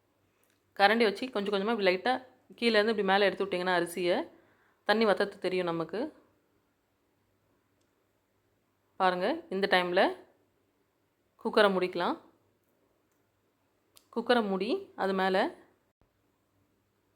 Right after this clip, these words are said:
இந்த மாதிரி ஸ்டீம் வரும். இப்போ விசில் போட்டுக்கலாம். போட்டு பத்து நிமிஷத்துக்கு சிம்ல வச்சு கேஸ் பண்ணதும் ஓப்பன் பண்ணுங்க. பாருங்க,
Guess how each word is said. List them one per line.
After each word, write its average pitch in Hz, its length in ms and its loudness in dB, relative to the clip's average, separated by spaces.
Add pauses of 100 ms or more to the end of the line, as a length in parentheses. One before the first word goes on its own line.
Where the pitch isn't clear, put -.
(300)
இந்த 214 180 2
மாதிரி 196 160 2 (200)
ஸ்டீம் 226 320 -2
வரும். 196 220 0 (320)
இப்போ 208 140 -6 (100)
விசில் 202 280 -4
போட்டுக்கலாம். 180 420 -6 (1500)
போட்டு 202 220 0 (220)
பத்து 190 220 -4
நிமிஷத்துக்கு 196 420 -6 (140)
சிம்ல 208 320 -4
வச்சு 170 220 -10 (420)
கேஸ் 196 240 0
பண்ணதும் 185 260 -2
ஓப்பன் 180 240 -4
பண்ணுங்க. 165 260 -6 (2250)
பாருங்க, 175 280 -2